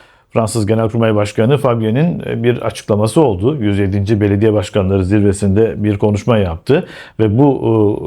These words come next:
e, rada yapmış olduğu konuşmada Avrupa'da,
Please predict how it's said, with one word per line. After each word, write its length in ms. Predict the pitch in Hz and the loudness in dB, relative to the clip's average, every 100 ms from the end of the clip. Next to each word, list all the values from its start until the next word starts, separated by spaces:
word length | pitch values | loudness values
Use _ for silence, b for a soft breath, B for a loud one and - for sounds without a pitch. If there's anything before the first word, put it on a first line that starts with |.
| 110 107 107 | -6 -2 0
e, 60 | |
rada 220 | 117 104 110 | 0 2 2
yapmış 420 | 110 107 143 139 | 0 0 -2 0
olduğu 380 | 113 101 104 101 | 0 0 -2 0
konuşmada 640 | 117 107 - 113 156 170 B B B - | -2 -2 -2 0 0 -2 B B B -4
Avrupa'da, 840 | 113 147 175 139 120 147 180 - | 0 2 2 0 0 0 -2 -2